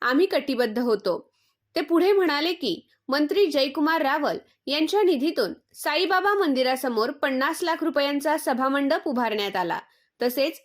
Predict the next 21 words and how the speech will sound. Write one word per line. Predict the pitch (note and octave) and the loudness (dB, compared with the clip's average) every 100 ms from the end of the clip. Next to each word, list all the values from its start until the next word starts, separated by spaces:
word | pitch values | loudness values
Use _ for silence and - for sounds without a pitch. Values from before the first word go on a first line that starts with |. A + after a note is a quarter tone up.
| - | -4
आगामी | A#3 B3+ C4+ D4 | 0 0 0 0
काळातही | C#4+ C#4 C#4+ E4+ B3+ - - _ - | 0 0 -2 -2 -4 -6 -14 _ -2
मंत्री | C#4 D4+ F#4 G4+ | 0 2 2 2
रावल | D#4 B3 D#4 | 2 2 2
यांच्या | F4+ E4 D4+ F4+ | 0 0 0 -2
सहकार्याने | E4+ C4+ C4 C4 C#4 D#4 G3 - _ _ | -2 -2 -2 0 0 0 -4 -8 _ _
प्रभागासाठी | D#4+ E4 F#4+ G#4 G#4+ G4+ F4+ G4 | -2 0 2 2 0 -2 0 0
आवश्यक | C#4 A#3 D4 F4 E4 | 2 0 0 -2 -2
निधी | D4+ C#4+ D#4+ | -2 0 0
उपलब्ध | B3+ C4 B3 B3 | 0 -2 -2 -2
करून | C4 E4 F#3+ F#3+ - _ C#4 | -2 0 -2 -4 -12 _ -4
नागरिकांना | D4 D4 F#4 G4+ F#4+ G4 G4+ | -2 0 0 0 0 2 2
लागणाऱ्या | D4+ A#3 A#3+ A#3+ A#3+ B3+ - - | 2 0 0 0 -2 -4 -10 -4
सर्व | D#4+ E4 G4+ | -2 0 0
सोयी | - B3+ C4 | 2 2 2
व | C#4+ | 0
मूलभूत | C#4 C4 B3 C4+ A#3 | -2 -2 -2 -2 0
गरजा | A#3+ A3 A3 | -2 0 -2
पूर्ण | C4+ C#4 A#3+ D4 | -2 -2 0 0
करण्याचा | D#4+ D4+ D4+ D4+ | 0 -2 -2 -2
संकल्प | D#4 C#4 A3 B3+ D#4 | -2 -2 -2 -4 -2